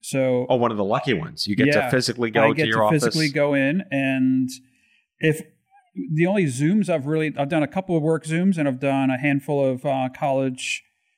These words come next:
Speaker 1: friend Zooms, and that's about it. So I'm not Zoomed out yet.
Speaker 2: Well, good for you.
Speaker 1: Yeah.
Speaker 2: I'm not Zoomed out either. I've also had the privilege, my listeners know I've been doing the show for the year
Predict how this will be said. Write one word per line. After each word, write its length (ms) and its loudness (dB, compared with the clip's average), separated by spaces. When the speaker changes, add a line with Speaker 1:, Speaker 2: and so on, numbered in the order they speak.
Speaker 1:
friend 320 2
Zooms, 600 0
and 460 0
that's 160 -2
about 260 0
it. 220 -2
So 280 -2
I'm 180 0
not 180 -2
Zoomed 240 0
out 200 -2
yet. 240 -12
Speaker 2:
Well, 160 4
good 380 -2
for 180 2
you. 400 0
Speaker 1:
Yeah. 320 0
Speaker 2:
I'm 140 2
not 180 0
Zoomed 200 2
out 140 0
either. 600 0
I've 180 0
also 260 0
had 100 -2
the 80 0
privilege, 360 0
my 120 0
listeners 580 0
know 180 2
I've 120 2
been 220 -4
doing 260 2
the 80 -6
show 220 2
for 120 -10
the 100 0
year 420 0